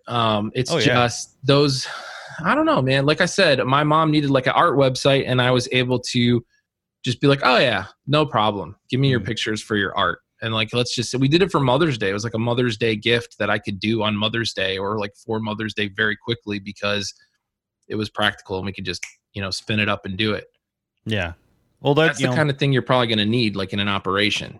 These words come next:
Speaker 1: You know, if you have multiple artists or whatever, you're gonna want something dependable that you can depend on the costs. You don't
Speaker 2: Mm-hmm.
Speaker 1: have to worry about extra costs.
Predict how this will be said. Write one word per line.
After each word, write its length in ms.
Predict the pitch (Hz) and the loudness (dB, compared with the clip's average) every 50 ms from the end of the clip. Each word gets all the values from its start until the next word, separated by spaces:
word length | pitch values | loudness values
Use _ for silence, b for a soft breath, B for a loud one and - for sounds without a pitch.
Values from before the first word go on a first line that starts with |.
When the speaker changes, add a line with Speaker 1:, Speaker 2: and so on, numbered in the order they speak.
| _ - | _ -10
Speaker 1:
You 80 | 104 | -8
know, 80 | 95 92 | -6 -6
if 120 | 90 - | -6 -6
you 60 | 101 | -6
have 100 | 95 92 - | -6 -6 -6
multiple 360 | 110 104 95 - - - - | -6 -6 -6 -8 -12 -10 -6
artists 400 | - 104 104 98 98 90 - - | -4 -2 -2 -2 -4 -6 -6 -4
or 60 | 95 95 | -4 -4
whatever, 340 | 92 98 104 107 98 95 | -2 0 0 0 0 -2
you're 160 | 95 95 98 107 | -4 -4 -4 -4
gonna 160 | 107 104 104 107 | -2 -2 -2 -2
want 180 | 104 104 107 - | -2 -4 -4 -4
something 300 | - 104 - 95 95 92 | -6 -6 -6 -6 -8 -8
dependable 760 | 98 - - 127 120 123 123 123 123 127 123 123 127 - b b b b b b | -8 -6 -4 -2 -2 0 0 0 0 0 0 0 -2 -6 b b b b b b
that 80 | - 110 | -6 -4
you 80 | 104 - | -4 -4
can 100 | 110 101 | -6 -8
depend 340 | 101 101 - - 113 117 | -8 -6 -6 -4 -2 0
on 120 | 120 120 123 | 0 0 0
the 80 | 123 | -2
costs. 580 | - - 113 113 113 113 113 110 - - - - | -2 -2 0 2 2 2 2 0 -2 -4 -6 -6
You 80 | - 127 120 | -6 -6 -4
don't 80 | 110 107 104 | -4 -4 -4
Speaker 2:
Mm-hmm. 60 | 107 | -4
Speaker 1:
have 140 | 113 110 - | -4 -4 -4
to 60 | 113 107 | -6 -4
worry 260 | 110 110 110 107 107 | -2 0 0 2 2
about 220 | 104 104 104 - - | 2 0 -2 -2 -4
extra 300 | 113 113 - - - 117 | -4 -6 -4 -4 -6 -8
costs. 580 | 107 - - 113 110 107 110 107 - - _ | -6 -4 -2 0 2 2 2 0 -4 -8 _